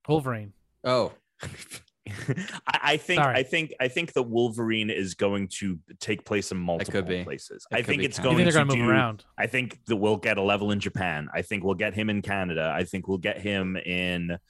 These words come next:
Speaker 3: the Midwest, wherever he's
Speaker 2: Oh,
Speaker 3: retreating. I
Speaker 2: man.
Speaker 3: mean, who knows what
Speaker 2: That
Speaker 3: Wolverine
Speaker 2: Wolverine
Speaker 3: we're even
Speaker 2: sequel, man.
Speaker 3: getting?
Speaker 1: That's true, man. That's true.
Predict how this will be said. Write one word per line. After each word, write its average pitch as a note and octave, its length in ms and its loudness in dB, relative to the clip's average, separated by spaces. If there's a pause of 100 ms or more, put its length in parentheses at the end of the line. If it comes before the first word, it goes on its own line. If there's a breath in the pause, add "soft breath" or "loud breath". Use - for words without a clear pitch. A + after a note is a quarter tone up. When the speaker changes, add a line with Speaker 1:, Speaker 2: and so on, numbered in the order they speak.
(520 soft breath)
Speaker 3:
the G2 80 2
Midwest, G2+ 560 0
wherever F#2+ 200 4
he's F2 140 -2
Speaker 2:
Oh, F2+ 40 0
Speaker 3:
retreating. F#2+ 260 -2
I - 40 2
Speaker 2:
man. - 60 2
Speaker 3:
mean, C#3+ 100 2
who E3 200 4
knows D#3+ 400 4
what C#3 100 6
Speaker 2:
That B2+ 120 2
Speaker 3:
Wolverine C#3+ 480 6
Speaker 2:
Wolverine A3 100 0
Speaker 3:
we're G3 120 6
even C#3 100 2
Speaker 2:
sequel, F#2+ 140 4
man. F#3+ 160 2
Speaker 3:
getting? D#3 220 -4 (420)
Speaker 1:
That's D#3 220 2
true, F3+ 340 2
man. B2+ 380 0
That's C3+ 200 -4
true. D3 360 -2